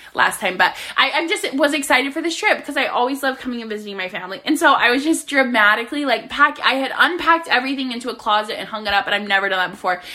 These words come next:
And I was packing everything back up into my bag and bawling and thinking about how I wasn't gonna be able to go see <laughs> Beauty and the Beast and just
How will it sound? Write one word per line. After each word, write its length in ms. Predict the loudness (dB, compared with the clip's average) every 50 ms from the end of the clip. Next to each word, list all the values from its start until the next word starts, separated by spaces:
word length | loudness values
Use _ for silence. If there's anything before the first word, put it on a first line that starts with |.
| -12 -12 -12
And 120 | -4 0
I 140 | 2 2 2
was 140 | 2 -2 -4
packing 480 | -8 -2 -2 -2 0 0 0 0 0
everything 360 | 0 -2 -4 -6 -6 -6 -4
back 220 | 2 2 2 2 2
up 160 | -2 -4 -2
into 160 | -4 -2 0
my 140 | 0 0 0
bag 440 | 2 4 4 6 6 4 2 0 -2
and 240 | -4 -4 -4 -4 -2
bawling 640 | -2 0 2 2 2 2 2 0 -4 -6 -8 -10
and 160 | -10 -10 -10
thinking 320 | -8 -8 -8 -6 -6 -6 -2
about 220 | 0 0 0 2
how 100 | 0 0
I 140 | 0 0 0
wasn't 280 | -2 -2 -2 -4 -4
gonna 160 | -4 -4 -4 -2
be 100 | 0 0
able 160 | 0 0 -2
to 80 | -6
go 180 | -2 0 0 0
see 200 | 0 0 -2 -2
<laughs> 20 |
Beauty 520 | -2 -2 2 2 4 6 6 4 6 4 2 2 2 2
and 80 | 2 2 2 2
the 100 | -2 -6
Beast 600 | -4 -2 0 2 4 4 4 4 2 0 -4 -2 0
and 280 | 0 0 0 -2 -4 -4 -4 -4 -4 -4 -6 -6 -8 -6 -4 -4 -2 2
just 320 | 4 2 2 2 0 -8